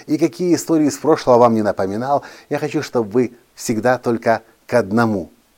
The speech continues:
органу своему обращались. И это сердце. И спрашивали его: «А что хочешь ты?» И шли в неизвестность, доверяя себе, доверяя высшему Я, доверяя Вселенной. И помнили о том,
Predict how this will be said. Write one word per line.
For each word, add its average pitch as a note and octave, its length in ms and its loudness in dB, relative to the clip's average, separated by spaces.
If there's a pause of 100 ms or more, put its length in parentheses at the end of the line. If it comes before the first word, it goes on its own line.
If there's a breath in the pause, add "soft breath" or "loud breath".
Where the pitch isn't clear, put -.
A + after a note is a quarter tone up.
(120)
органу F#2 400 0
своему F#2+ 340 -4
обращались. - 680 -6 (560)
И A#2 60 -4
это A#2 340 0 (260)
сердце. - 560 -10 (400 loud breath)
И D#3+ 100 0
спрашивали C#3+ 600 2
его: D3 340 4 (160 loud breath)
«А A#2 160 -2
что - 260 -6
хочешь - 680 -6
ты?» G#2 200 -10 (560 loud breath)
И D3+ 80 0
шли F3 400 -6
в A2+ 120 -6
неизвестность, G#2+ 840 -2 (120)
доверяя G#2+ 540 0
себе, B2+ 440 0 (260 loud breath)
доверяя D3 480 4
высшему A2+ 480 0
Я, C#3 180 2
доверяя D3 420 4
Вселенной. D3 600 0 (800 soft breath)
И D#3 100 -8
помнили A2+ 340 0
о E2+ 80 0
том, D#2+ 280 -8